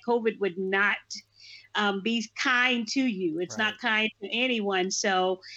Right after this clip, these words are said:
Speaker 1: you know, for me, it was really about, okay, so if I need to build my immunity, if I need to strengthen my body, if I need to,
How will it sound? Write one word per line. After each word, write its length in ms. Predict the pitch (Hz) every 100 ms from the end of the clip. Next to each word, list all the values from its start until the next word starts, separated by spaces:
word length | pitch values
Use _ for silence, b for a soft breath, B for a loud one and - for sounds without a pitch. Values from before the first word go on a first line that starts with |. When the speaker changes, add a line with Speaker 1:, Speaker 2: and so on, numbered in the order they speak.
| B B
Speaker 1:
you 100 | 247
know, 140 | 240
for 160 | 214 226
me, 420 | 233 277 269 240
it 120 | 226
was 200 | 220 220
really 320 | 208 226 233 226
about, 580 | 196 214 208 214 196 165
okay, 440 | 220 214 220 190 185
so 440 | 180 196 185 185
if 160 | 190 185
I 160 | 196
need 280 | 214 220 208
to 60 | 214
build 320 | 165 202 208
my 120 | 202 196
immunity, 840 | 190 196 202 202 196 196 196 190
if 80 | 180
I 120 | 180
need 200 | 190 196
to 80 | 180
strengthen 460 | 185 - 208 208 190
my 160 | 175
body, 640 | 170 175 175 180 180 180 180
if 180 | 190 -
I 140 | 180 190
need 280 | 196 190 180
to, 200 | 190